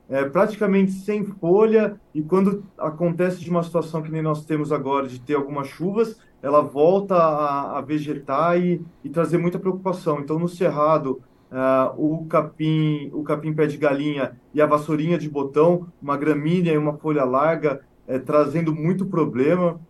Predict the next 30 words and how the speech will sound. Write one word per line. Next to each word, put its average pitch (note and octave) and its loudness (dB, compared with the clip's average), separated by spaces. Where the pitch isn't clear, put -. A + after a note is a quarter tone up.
Quando D#3 0
a D#3+ 0
gente F#3 0
fala E3 4
nessa D#3+ -2
combinação, F#3+ 0
você - -16
tem E3 -2
uma, D3+ 2
uma D3 -6
gramínea D#3+ 0
e E3 0
uma D#3+ -4
folha D#3+ -2
larga, D#3+ 2
você G#3 -6
precisa - -10
de G3 -4
produtos G3 -2
muito F3 2
específicos F#3+ -2
ou G3 2
combinações F#3+ -2
de D#3+ -10
produtos F#3+ 2
que - -10
possam G3+ -2
fazer G#3+ -2
esse A3 -6
controle. D#3+ 0